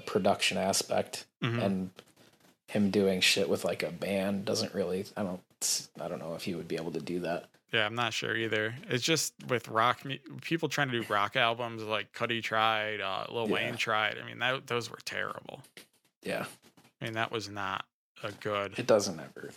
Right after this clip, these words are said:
Speaker 1: doesn't ever really go over well.
Speaker 2: No. And it's
Speaker 1: Unless you're Jay-Z and Linkin Park.
Speaker 2: Yeah, I guess that
Speaker 1: Yeah.
Speaker 2: went well <laughs>
Speaker 1: <laughs>
Speaker 2: back, back then.
Speaker 1: <laughs>
Speaker 2: Yeah, that, that's an interesting time in hip hop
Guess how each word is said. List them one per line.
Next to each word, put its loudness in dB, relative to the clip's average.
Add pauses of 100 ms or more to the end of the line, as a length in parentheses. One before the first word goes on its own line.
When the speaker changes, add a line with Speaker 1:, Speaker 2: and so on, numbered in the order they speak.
Speaker 1:
doesn't 4
ever -8
really -4
go 2
over 2
well. 2 (160)
Speaker 2:
No. -4 (420)
And 2
it's -2
Speaker 1:
Unless 6
you're 8
Jay-Z 8
and 4
Linkin 0
Park. 2 (160)
Speaker 2:
Yeah, 6
I 2
guess 0
that 2
Speaker 1:
Yeah. 8
Speaker 2:
went 6
well 6
<laughs> 6
Speaker 1:
<laughs> -14
Speaker 2:
back, 4
back 0
then. -4 (680)
Speaker 1:
<laughs> 4 (960)
Speaker 2:
Yeah, 2
that, 2
that's -4 (240)
an -12
interesting -10
time -8
in -14 (160)
hip -10
hop -6